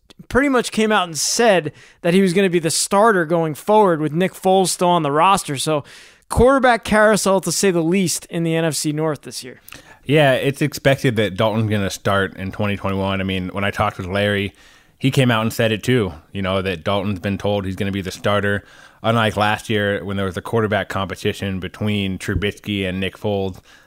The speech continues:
Speaker 2: there's not gonna be any of that this year. So Dalton's team, uh, the Vikings know Dalton well. Obviously, he played in Cincinnati when Zimmer was there with the Bengals, and the Vikings saw him this last year when he was with the Cowboys and he beat the Vikings at U S Bank Stadium.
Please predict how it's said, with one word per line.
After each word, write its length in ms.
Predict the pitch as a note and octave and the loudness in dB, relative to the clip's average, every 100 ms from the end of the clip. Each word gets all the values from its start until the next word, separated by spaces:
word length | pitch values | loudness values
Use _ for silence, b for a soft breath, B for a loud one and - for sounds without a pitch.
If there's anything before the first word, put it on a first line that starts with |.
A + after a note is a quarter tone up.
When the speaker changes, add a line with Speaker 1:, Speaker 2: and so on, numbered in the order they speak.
| b - | b -4
Speaker 2:
there's 240 | G#2+ - - | -4 -4 -2
not 220 | A#2 B2 | 0 0
gonna 100 | B2 | 0
be 140 | A2+ | 0
any 160 | A#2+ B2 | 2 2
of 80 | G#2+ | 2
that 140 | G2 | -2
this 180 | G2 - | -4 -6
year. 120 | E2+ | -10
So 180 | - F2+ | -6 -10
Dalton's 460 | - G2+ G2 F#2+ - | -4 -2 -2 -4 -8
team, 380 | G#2 G2+ G2 - b b b b - | -4 -4 -4 -8 b b b b -16
uh, 80 | - | -10
the 100 | G2 | 0
Vikings 380 | A#2 C#3 C3 G#2+ | 2 2 2 4
know 180 | C3+ | 4
Dalton 380 | B2+ B2+ B2 A2 | 4 2 2 0
well. 300 | A2 C3 C#3 | 2 4 4
Obviously, 320 | A2 A2 A2 | 2 0 -2
he 100 | G#2+ | -4
played 640 | G#2+ A2+ A2+ A2 A2 G2+ - b b F#2 | -2 0 2 2 2 -2 -12 b b -10
in 120 | F#2+ | -4
Cincinnati 760 | A2 G2+ G2+ F#2+ F#2+ F#2+ E2+ - - | -4 -4 -2 -2 0 -2 -4 -10 -14
when 280 | F#2+ F#2+ F2+ | -8 -6 -4
Zimmer 240 | G2 G2+ | -2 -2
was 160 | F#2+ E2 | -4 -6
there 380 | E2+ F#2 F2+ F2 | -4 -2 -2 -4
with 100 | E2+ | -8
the 100 | E2+ | -6
Bengals, 540 | F#2+ G2+ G2 F#2+ - b b b | -4 -2 -2 -4 -10 b b b
and 400 | - F2 E2+ E2 | -8 -4 -4 -4
the 60 | E2+ | -4
Vikings 360 | G2 F#2+ G2+ - | -4 -4 -6 -4
saw 180 | G2 | -4
him 80 | F2+ | -2
this 120 | F2+ | -4
last 300 | G2+ C3 - | -2 -2 -2
year 160 | F#2+ D#2+ | -6 -8
when 120 | E2 | -8
he 200 | F2+ F2 | -8 -8
was 220 | E2+ E2+ | -8 -10
with 100 | E2+ | -10
the 80 | - | -12
Cowboys 460 | - A2+ A#2 F2+ F2 | -2 -2 0 -4 -4
and 220 | F2 E2 | -8 -8
he 40 | |
beat 240 | F2 G#2 G2+ | -6 -4 -4
the 80 | F2 | -4
Vikings 400 | E2+ E2 E2 E2+ | -4 -6 -10 -6
at 200 | E2 F2 | -6 -6
U 120 | F#2+ | -8
S 80 | - | -6
Bank 220 | F2+ F2 | -10 -10
Stadium. 480 | - G2 F#2+ E2 | -8 -6 -6 -8